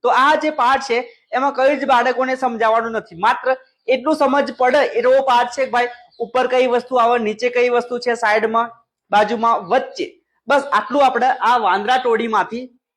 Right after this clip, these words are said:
એમને શીખવાડવાનું છે, બરાબર? બીજો પાઠ છે શું છે લાંબુ, શું છે ગોળ,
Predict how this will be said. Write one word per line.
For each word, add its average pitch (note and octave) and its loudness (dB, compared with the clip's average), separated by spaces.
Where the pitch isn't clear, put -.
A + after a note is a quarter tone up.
એમને A#3 0
શીખવાડવાનું E3 -2
છે, - -18
બરાબર? C4+ 2
બીજો D4 0
પાઠ C4+ 2
છે C4+ 2
શું C4+ -2
છે C#4 2
લાંબુ, B3 0
શું B3+ -8
છે B3+ -2
ગોળ, G#3+ 0